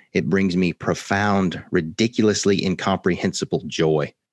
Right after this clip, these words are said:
At the end of each day, laying in bed before I close my eyes for the last time,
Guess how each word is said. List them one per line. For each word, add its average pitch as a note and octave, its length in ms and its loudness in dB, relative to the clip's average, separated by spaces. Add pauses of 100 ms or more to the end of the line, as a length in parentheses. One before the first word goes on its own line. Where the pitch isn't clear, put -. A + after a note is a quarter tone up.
(560)
At F#2 100 -2
the G2 160 4
end B2+ 140 6
of A2+ 100 4
each G2+ 220 2
day, F2+ 420 2 (340)
laying G#2 240 4
in F#2+ 120 2
bed E2+ 200 2
before F#2+ 280 2
I F#2 120 2
close G2+ 320 2
my F#2+ 200 4
eyes E2+ 200 2
for - 120 -2
the D2+ 100 0
last E2+ 300 0
time, D2+ 340 -2